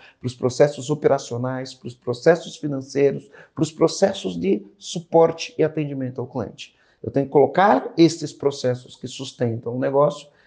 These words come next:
em perspectiva. E eu preciso olhar pra cada um desses processos e falar assim: como que eu melhoro cada um desses processos. E aí você vai fazer, né, metas, plano de ação e execução. Você vai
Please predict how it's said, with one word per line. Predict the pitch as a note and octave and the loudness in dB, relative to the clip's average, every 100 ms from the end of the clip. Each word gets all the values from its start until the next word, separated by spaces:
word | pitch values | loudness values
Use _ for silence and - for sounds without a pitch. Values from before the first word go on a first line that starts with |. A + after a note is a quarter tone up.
| _ - | _ -8
em | E3 E3+ | -6 0
perspectiva. | E3+ - - E3+ - F#3+ E3+ B2 - _ - | 2 2 0 -8 -6 -2 -2 -2 -8 _ -8
E | |
eu | C3+ | -4
preciso | E3+ F3 F3 | -4 -2 0
olhar | E3+ | 0
pra | E3 E3 | 0 0
cada | A3+ C4 | 2 2
um | B3 G3 | 2 0
desses | F3 - - | -2 -4 -10
processos | D#3+ D#3+ G#3 G#3+ G3+ G3+ | -10 0 0 0 -4 -6
e | |
falar | F#3+ G3 | 0 0
assim: | G3 D#3+ - _ _ | 0 -6 -10 _ _
como | - G4 - | -4 -4 -4
que | B3 | -4
eu | |
melhoro | A3+ A3+ G3+ D#3 C#3+ C3+ B2+ B2 - - _ _ _ - | -2 -2 0 0 2 2 2 -2 -10 -16 _ _ _ 2
cada | D3+ C#3+ | 4 4
um | C3+ | 2
desses | A#2+ - - | -2 -8 -12
processos. | C#3 B2+ A2+ A2+ - - _ _ | -12 -8 -6 -6 -10 -20 _ _
E | - B2+ | 0 2
aí | B2+ | 2
você | D3 D3 | -2 -2
vai | D3+ | -2
fazer, | E3 C3+ D3+ E3+ - _ - | -2 0 0 -2 -8 _ -2
né, | B2 C#3 - | 0 0 -6
metas, | - B2 C3+ C#3+ - D3 - - _ - | -10 -4 -4 -4 -6 -8 -10 -20 _ 2
plano | D3+ C3+ B2+ | 6 6 4
de | A#2 | -4
ação | B2 - B2+ C#3 C#3+ - _ | -6 -6 -6 -4 -8 -14 _
e | C3 | 0
execução. | C3+ C3+ C3+ - A#2 A#2 | 0 0 -4 -4 -4 -4
Você | A#2 C3 | -6 0
vai | C#3+ C3+ | 0 0